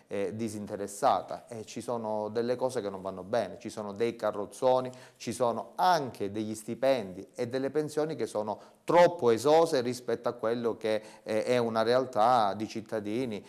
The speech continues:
che si ritrova di fronte per esempio a cinque milioni di poveri. Allora è necessario ritornare indietro anche qui e riportare un po' di giustizia sociale, dando la possibilità a chi vuole impegnarsi nella politica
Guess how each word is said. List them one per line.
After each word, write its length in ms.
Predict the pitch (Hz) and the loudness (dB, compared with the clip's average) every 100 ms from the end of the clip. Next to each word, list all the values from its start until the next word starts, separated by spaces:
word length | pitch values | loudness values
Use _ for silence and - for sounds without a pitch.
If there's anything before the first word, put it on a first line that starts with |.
| - | -16
che 120 | - | -8
si 120 | 117 113 | -4 -4
ritrova 380 | 110 110 110 | -2 0 2
di 100 | 110 | 0
fronte 320 | 113 110 110 104 | 0 -2 -2 -4
per 120 | 101 | -6
esempio 340 | 98 107 98 | -4 -6 -8
a 40 | 92 | -10
cinque 340 | - 123 107 | -10 -6 -6
milioni 400 | 104 104 110 104 | -6 -4 -4 -4
di 100 | 95 | -6
poveri. 380 | 120 117 90 80 - - | 0 0 0 -8 -18 -4
Allora 240 | - 131 113 | 2 4 4
è 60 | |
necessario 880 | 113 120 127 135 - 113 110 110 123 - - | 2 -2 -2 -2 2 4 4 4 -4 -6 -10
ritornare 580 | 117 131 123 117 113 110 | -2 0 2 2 4 4
indietro 380 | 107 113 113 98 | 2 2 2 0
anche 280 | 101 - 113 | -6 -6 -6
qui 280 | - 139 151 | -2 0 2
e 220 | 120 107 | 2 2
riportare 480 | 104 113 107 120 107 | -2 -4 -4 -2 -6
un 60 | |
po' 120 | 104 | -4
di 100 | 104 | -6
giustizia 400 | 104 104 - 101 | -6 -10 -10 -10
sociale, 520 | 110 165 160 135 147 147 - - | -6 -4 2 4 2 -2 -12 -4
dando 380 | 117 165 139 | 6 6 8
la 120 | 123 110 | 4 2
possibilità 920 | 113 - 117 104 110 113 113 104 - | -2 -6 -8 -6 -6 -6 -2 -2 -2
a 180 | 110 - | -8 -10
chi 360 | - 135 110 - | -8 -6 -6 -8
vuole 380 | 110 123 139 110 | 0 6 6 4
impegnarsi 600 | 101 110 104 117 110 104 | -2 -6 -4 -4 -4 -8
nella 240 | 98 98 | -6 -6
politica 640 | 98 110 120 107 98 - | -4 -4 -2 -6 -10 -12